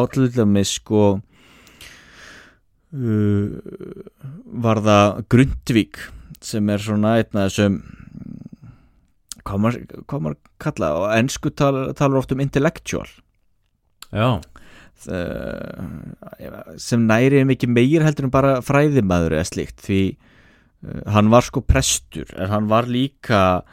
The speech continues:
Speaker 1: þarna, rithöfundur, heimspekingur, sakfræðingur, skrifaði sálma og slíkt.
Speaker 2: Já.
Speaker 1: Og virkur í pólitík og, og Grundtvig til dæmis voða mikið, sko, lagði grunninn að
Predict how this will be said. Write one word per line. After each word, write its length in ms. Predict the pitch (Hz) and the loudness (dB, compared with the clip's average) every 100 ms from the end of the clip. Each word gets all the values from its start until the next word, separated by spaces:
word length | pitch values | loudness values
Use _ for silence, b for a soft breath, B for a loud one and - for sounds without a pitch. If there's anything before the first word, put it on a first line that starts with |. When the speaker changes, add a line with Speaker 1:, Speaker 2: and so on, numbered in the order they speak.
| b b b _ | b b b _
Speaker 1:
þarna, 640 | 95 92 - _ 85 87 87 90 | 0 0 -2 _ -4 -2 0 2
rithöfundur, 840 | 98 - 92 82 78 85 82 82 - - 50 50 | 0 2 0 0 -4 -2 -2 -4 -12 -20 -20 -10
heimspekingur, 640 | 104 92 - 87 90 80 85 | -6 -6 -4 -8 -6 -6 -2
sakfræðingur, 720 | 87 - 87 85 - 87 85 | -4 -2 -2 -2 -2 -2 -2
skrifaði 460 | - 95 87 85 80 | -4 -4 -2 0 0
sálma 540 | 98 92 87 80 82 | 0 0 0 -2 -2
og 80 | 80 | -2
slíkt. 420 | - 139 - - _ B B - | 0 0 -2 -18 _ B B -6
Speaker 2:
Já. 260 | 101 85 | -4 -4
Speaker 1:
Og 80 | - | -4
virkur 220 | 92 - 101 | -6 -4 -2
í 80 | |
pólitík 460 | - 107 90 92 - | 2 2 2 -4 -4
og, 400 | - 107 98 - 117 | -6 0 0 0 -8
og 80 | - | 0
Grundtvig 580 | 107 143 - 151 143 | 0 0 -4 0 0
til 160 | - 131 | 0 0
dæmis 320 | 117 110 107 | 0 0 -2
voða 540 | - 113 113 110 107 110 | -4 0 0 0 -2 -2
mikið, 380 | 113 131 - - | 0 0 -2 -10
sko, 160 | - | -2
lagði 240 | 113 113 110 | 2 2 2
grunninn 640 | 123 135 185 170 123 123 | 2 2 2 2 0 0
að 320 | 127 135 117 | -2 0 0